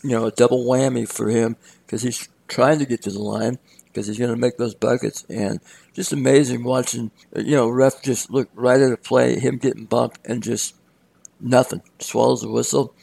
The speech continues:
uh, and doesn't even look at it. And, you know, even those last two-minute reports, as we <laughs> saw in the San Antonio game,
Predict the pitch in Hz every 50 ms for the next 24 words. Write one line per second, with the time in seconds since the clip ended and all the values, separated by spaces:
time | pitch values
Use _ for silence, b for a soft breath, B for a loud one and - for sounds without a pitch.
0 | b b b _ - 107 110 110 107 101 101 - - 113 104 117 123 113 123 127
1 | 127 117 113 123 131 - - 127 123 120 113 98 - 110 117 117 - - _ _
2 | - 156 139 123 117 113 160 160 147 139 127 120 107 117 127 127 123 - - -
3 | 127 123 131 147 - - - - - - 110 107 - - - b b b b b
4 | b b b - 117 117 107 113 117 - - - - - - - 135 135 139 127
5 | - - - 139 139 131 131 123 123 - 123 131 131 131 131 127 117 117 117 117
6 | 117 123 143